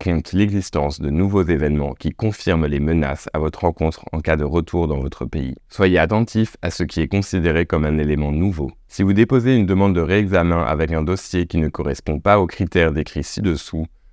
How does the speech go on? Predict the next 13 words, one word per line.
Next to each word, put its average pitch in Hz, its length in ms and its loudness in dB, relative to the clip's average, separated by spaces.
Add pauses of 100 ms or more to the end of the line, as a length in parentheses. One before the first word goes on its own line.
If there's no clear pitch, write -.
(120)
votre 85 260 0
demande 85 520 2
sera 73 380 -2
rejetée 82 580 0
sans 92 320 -2
entretien. 76 440 -2 (200)
Si - 160 -6
vous 104 80 2
déposez 113 480 4
une 92 180 4
demande 98 360 2
de 82 80 0
réexamen 87 600 0